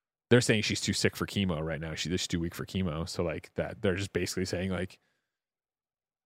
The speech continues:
"Appreciate what you have left." And it was like, you know, on Thursday, I think their version of hospice or something was gonna come in, right? And, like, you know, uh,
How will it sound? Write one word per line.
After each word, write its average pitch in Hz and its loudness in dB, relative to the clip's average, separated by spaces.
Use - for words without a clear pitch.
"Appreciate 123 4
what 104 -2
you 104 0
have 92 0
left." 95 0
And 107 2
it 98 0
was 98 0
like, 95 0
you 104 0
know, 92 -2
on 101 -4
Thursday, 104 4
I 92 0
think 95 -4
their 107 4
version 101 0
of 98 -2
hospice - -4
or 95 0
something 92 -2
was 92 -2
gonna 92 -4
come 98 -4
in, 82 -10
right? 90 -6
And, 101 -4
like, 92 -4
you 87 -6
know, 82 -8
uh, 92 2